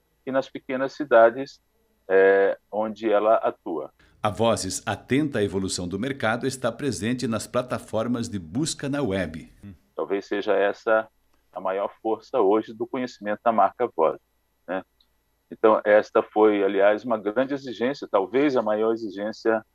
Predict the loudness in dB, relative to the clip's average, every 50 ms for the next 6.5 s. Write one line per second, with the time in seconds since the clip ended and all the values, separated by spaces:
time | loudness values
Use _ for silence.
0 | _ _ _ _ _ _ _ _ _ -10 -10 -10 -10 -10 -8 -8 -8 -8 -10 -16
1 | -12 -2 0 4 6 6 6 6 6 4 0 -2 -4 -8 -8 -6 -6 -8 _ _
2 | _ _ _ _ _ _ _ 0 2 4 4 2 2 2 2 0 0 2 0 0
3 | 0 0 -2 -8 -6 -2 2 6 6 6 6 4 -2 -12 -14 -16 _ _ _ -2
4 | 0 0 0 0 -2 -2 -4 -6 -6 -8 -8 -6 -6 -2 -2 -2 -4 -4 -4 0
5 | 0 0 0 0 -4 -6 0 0 0 0 0 -4 -10 -10 -8 -2 4 6 8 8
6 | 6 6 2 -6 _ -10 -10 -10 -10